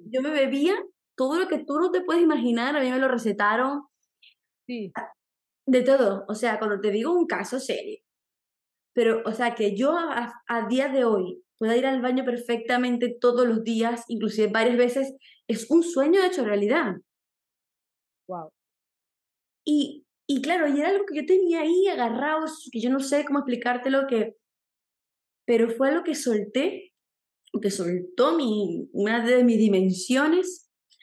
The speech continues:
Speaker 1: que hizo que ese órgano <laughs> se desbloqueara de alguna forma.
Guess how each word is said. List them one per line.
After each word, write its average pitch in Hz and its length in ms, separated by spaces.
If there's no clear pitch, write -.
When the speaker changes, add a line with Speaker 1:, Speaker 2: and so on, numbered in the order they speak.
Speaker 1:
que 277 140
hizo 330 220
que 277 60
ese 269 200
órgano 285 440
<laughs> - 380
se - 240
desbloqueara 220 760
de 233 120
alguna 233 200
forma. 233 440